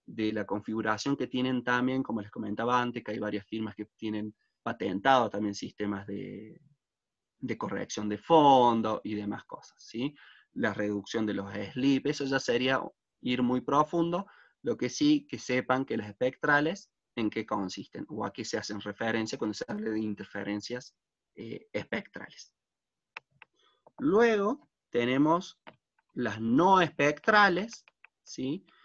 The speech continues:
Vamos a comenzar con las de matriz. ¿Se acuerdan que les decía que el atomizador era una parte muy importante, que es el, el encargado de generar, ¿sí? el estado atómico de nuestra muestra, en el estado gaseoso?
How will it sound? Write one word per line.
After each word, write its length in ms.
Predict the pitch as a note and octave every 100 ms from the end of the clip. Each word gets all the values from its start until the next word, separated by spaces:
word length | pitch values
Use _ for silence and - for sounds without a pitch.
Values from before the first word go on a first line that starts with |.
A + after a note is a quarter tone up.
| _ _
Vamos 300 | C3 C3 C3
a 40 |
comenzar 440 | A2+ A2+ A2 C3+ C3
con 140 | A#2+
las 140 | G#2
de 100 | G#2+
matriz. 640 | G2 F#2 A#2 G#3+ G3+ G3 - _ _ _ _ _ _ _ _ _ - _ _ _ _ - _ - _
¿Se 200 | - -
acuerdan 320 | C3 D#3+ E3 D#3+
que 80 |
les 100 | C#3+
decía 340 | C#3+ C#3 D#3+ E3+
que 80 | D#3
el 80 |
atomizador 880 | C3 - B2 B2 B2 C3+ D3 D3+ - _ _ -
era 220 | B2+ C3
una 180 | B2+ B2
parte 240 | C3+ -
muy 200 | B2+ B2+
importante, 840 | B2 A#2+ C3 E3 G3 F3+ D#3+ B2+ - -
que 80 | A#2+
es 60 | A#2+
el, 360 | A2+ G#2+ G#2 - _ _ -
el 160 | A2+
encargado 480 | G#2 G#2+ G#2+ A2+ C3
de 80 | B2+
generar, 680 | - A2 A2 A2+ C#3 C#3 C#3+
¿sí? 420 | - A#2+ C3+ - _
el 240 | G2+ G#2
estado 640 | G#2 - A2+ A2+ G#2+ G2+ - _ -
atómico 720 | G#2+ G#2 D#3+ D#3+ C3+ A2+ G#2+
de 80 |
nuestra 300 | A2 G#2 B2
muestra, 380 | B2+ D#3 D3 -
en 80 | -
el 60 | G2+
estado 320 | - A#2 A#2
gaseoso? 840 | B2 C3+ - E3+ D#3 D3+ D3+ B2+